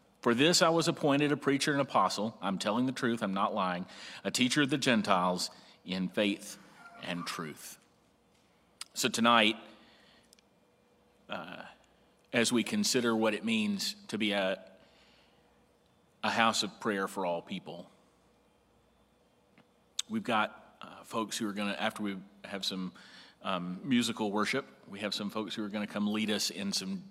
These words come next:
directed prayer specifically for, uh, V B S and the, the kids and the workers and,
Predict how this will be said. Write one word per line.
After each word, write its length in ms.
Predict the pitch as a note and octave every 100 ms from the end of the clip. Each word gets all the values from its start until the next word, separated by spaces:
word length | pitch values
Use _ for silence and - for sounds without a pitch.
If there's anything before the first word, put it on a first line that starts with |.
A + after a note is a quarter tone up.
| - G2+
directed 720 | G#2 G2+ G2+ - G#2 F#2+ - - - - -
prayer 460 | A2+ G2+ F2 E2+ -
specifically 800 | - - F2+ A2 G#2 G#2 A2 G2+
for, 420 | - F#2+ G2 F#2 - - - -
uh, 300 | F#2+ F2 D#2+ B1+
V 220 | - G#2+
B 200 | F#2+ G2+
S 340 | G2 G2 - - -
and 180 | F2 F2+
the, 280 | F2 F2 - _ -
the 100 | -
kids 400 | - A2+ G#2 G2+
and 100 | E2+
the 60 |
workers 600 | E2 G#2 G2+ G2 F#2+ -
and, 200 | D2 D2